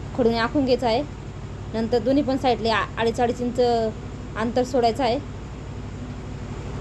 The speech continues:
या ठिकाणी आपण स्ट्रीप लावणार आहोत बघा. जी स्ट्रीप आपण कट करून घेतली आहे, ती फोल्ड करायची आपल्याला या पद्धतीने. बघा, तुम्हाला जेवढी जाड किंवा बारीक पाहिजे, तुमच्या आवडीनुसार तुम्ही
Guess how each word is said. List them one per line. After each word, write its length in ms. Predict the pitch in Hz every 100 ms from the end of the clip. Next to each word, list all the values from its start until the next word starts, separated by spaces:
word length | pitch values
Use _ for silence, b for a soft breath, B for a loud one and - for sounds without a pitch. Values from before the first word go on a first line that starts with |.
| - - - - 214
या 40 |
ठिकाणी 300 | 220 269 226
आपण 200 | 220 240
स्ट्रीप 360 | 269 - 247 -
लावणार 260 | 240 254 277
आहोत 160 | 220
बघा. 280 | 190 214 233 294 - - - - - - - - - - - - - - - - - - 226
जी 100 | 220
स्ट्रीप 280 | 220 247 240
आपण 160 | 240 254
कट 220 | - 233 -
करून 160 | 254 262
घेतली 180 | 226
आहे, 100 | 240
ती 120 | 214 226
फोल्ड 300 | - 247 220
करायची 260 | 247 233
आपल्याला 320 | 233 262 240 320 - - - - - - - - - - - - - - - 208
या 100 | 214
पद्धतीने. 460 | 226 226 220 208
बघा, 220 | 202 226 269 - - - - - - - - - - - - - - - - - - -
तुम्हाला 200 | 233 254
जेवढी 200 | 240 262
जाड 260 | 208 247 240
किंवा 200 | 254 247
बारीक 240 | 220 214
पाहिजे, 220 | 247 262
तुमच्या 220 | 254 247 220
आवडीनुसार 340 | 214 220 277
तुम्ही 220 | 247 262